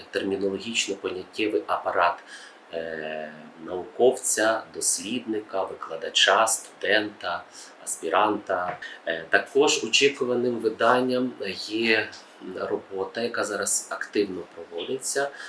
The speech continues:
Це над другим томом листів Бориса Лятошинського, славного композитора українського, композитора-модерніста, й завдячуючи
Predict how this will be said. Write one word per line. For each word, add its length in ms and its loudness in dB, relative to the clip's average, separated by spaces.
Це 200 2
над 200 2
другим 380 0
томом 480 2
листів 600 -2
Бориса 380 0
Лятошинського, 1080 0
славного 500 6
композитора 1040 0
українського, 1080 -4
композитора-модерніста, 1600 -2
й 60 -8
завдячуючи 1040 2